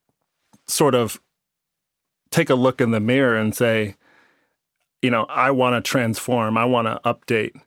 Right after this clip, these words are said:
this industry and, you know, pay h-, respects and homage to those that came before me, but give it a new face, give it a new definition."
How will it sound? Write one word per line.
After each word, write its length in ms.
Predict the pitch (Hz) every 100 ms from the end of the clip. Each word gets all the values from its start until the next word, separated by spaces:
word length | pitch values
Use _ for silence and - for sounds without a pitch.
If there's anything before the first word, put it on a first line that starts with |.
| _ -
this 160 | 123
industry 760 | - 127 127 - 143 147 156 - _ _ _ _ _ _
and, 520 | 131 120 113 107 104 - _ _ _ _ _ _ _ _
you 100 | 147
know, 200 | 113 110 _ -
pay 200 | 143 127 120
h-, 60 | -
respects 640 | 113 117 - 120 120 -
and 100 | 113
homage 520 | 113 113 120 123 110 -
to 380 | 127 110 107 98 - - -
those 240 | 131 127 123
that 120 | 117
came 220 | 127 117
before 380 | 107 - 120 120
me, 240 | 127 135
but 340 | 143 120 113 - _ _ _ _
give 180 | 131 139
it 80 | 147
a 60 | 120
new 220 | 117 117
face, 440 | - 123 139 113
give 160 | - 127
it 60 |
a 80 | 123
new 460 | 113 120 117 110 110 - _ -
definition." 760 | 131 117 - 107 127 - 98